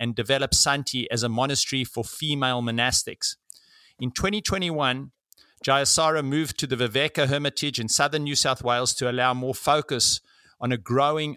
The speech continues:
online Dharma project she had initiated. Emil, she has now thousands of subscribers globally. Sonia Vexler,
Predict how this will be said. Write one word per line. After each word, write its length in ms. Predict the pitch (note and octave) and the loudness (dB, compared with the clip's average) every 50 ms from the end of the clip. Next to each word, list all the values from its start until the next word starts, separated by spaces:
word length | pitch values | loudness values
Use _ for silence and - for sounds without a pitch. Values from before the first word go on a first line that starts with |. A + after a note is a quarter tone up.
| - - | -4 0
online 600 | C#3 C3+ C#3 C#3 C3 B2+ B2 B2+ C3 B2+ A#2+ F#2+ | 0 0 0 0 0 0 2 2 2 0 -2 -2
Dharma 380 | - B2 B2 B2+ C3 C3 C3 A#2+ | 0 2 2 2 2 0 -2 -2
project 500 | - - B2+ B2 A#2 - B2+ A#2+ - - | 0 0 0 0 0 0 -4 -4 -4 -4
she 120 | - C3 | -2 0
had 120 | B2 A#2+ A#2 | 0 -2 -2
initiated. 720 | A#2 A#2+ B2+ B2 - - A#2 G#2+ G#2+ G#2 - - G2 - - _ _ _ _ _ - | -2 -2 -2 -2 -2 -2 -2 -2 -2 -4 -6 -10 -14 -16 -20 _ _ _ _ _ -6
Emil, 280 | B2 A#2+ C#3 D3 D3 | -2 0 0 0 0
she 180 | C3+ - - C#3+ | 0 0 0 0
has 180 | C#3 C3 A2+ G#2+ | 0 0 -2 -2
now 220 | B2+ C3 C3 C3 | 0 0 0 0
thousands 960 | - - - - - D#3+ D3 D3+ D#3+ E3+ D#3+ C#3 C3+ A2 - - - - - _ _ | 0 -4 -6 0 4 4 6 6 4 4 2 2 0 -2 -4 -4 -4 -4 -4 _ _
of 120 | A#2+ B2 G#2+ | -4 -4 -2
subscribers 840 | - - B2 - - - - - B2+ A#2+ A#2+ A#2 A2 A#2 G#2 - | -2 -2 -2 -2 -4 -4 -2 0 2 2 2 2 0 -2 -4 -4
globally. 480 | - - A#2 A#2+ B2 A2+ A2+ G#2 - - _ _ - - - - - _ - | -2 0 2 2 2 0 -4 -8 -12 -14 _ _ -20 -20 -20 -20 -20 _ -2
Sonia 340 | - - F3 F3 G3 F#3+ E3+ | 2 4 4 4 4 0 0
Vexler, 680 | C#3 A#2+ E3 E3 - - - - F#3 F3 F3 F3+ D#3+ | 2 2 0 2 2 0 0 2 2 2 2 0 -2